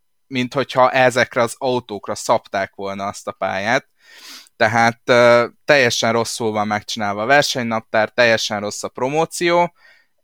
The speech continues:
és a harmadik, ö, aspektus az pedig a tévécsatorna,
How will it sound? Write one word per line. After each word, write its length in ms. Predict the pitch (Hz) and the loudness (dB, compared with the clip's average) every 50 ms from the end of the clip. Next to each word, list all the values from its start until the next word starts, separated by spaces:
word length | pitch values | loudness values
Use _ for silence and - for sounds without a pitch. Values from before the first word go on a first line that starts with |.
| _ | _
és 460 | - 123 127 127 123 123 - - - - - - | -6 -2 0 2 2 2 0 -2 -4 -6 -10 -6
a 160 | - - 139 | -2 0 2
harmadik, 600 | 123 147 147 139 135 135 117 117 110 117 - - | 4 6 6 6 6 4 2 -2 -2 -4 -6 -8
ö, 720 | 127 123 127 123 117 117 117 113 113 113 117 117 117 113 101 67 65 - | -8 -6 -2 0 0 2 2 2 0 0 -2 -4 -6 -8 -10 -14 -12 -4
aspektus 720 | - 127 127 127 - - 143 139 - _ - 135 127 - | 0 0 2 2 2 2 0 0 0 _ -6 -6 -6 -4
az 160 | - 123 120 - | -4 -4 -4 -4
pedig 320 | - 123 117 117 120 120 | -4 -4 -2 -2 0 -2
a 40 | 120 | -2
tévécsatorna, 1300 | - - 139 123 110 104 98 101 - - - 107 - - 117 107 107 107 113 113 120 127 139 - _ | -2 0 0 0 2 0 -2 -6 -6 -6 -6 -6 -6 -4 -4 -2 -2 -2 -2 0 0 0 -2 -4 _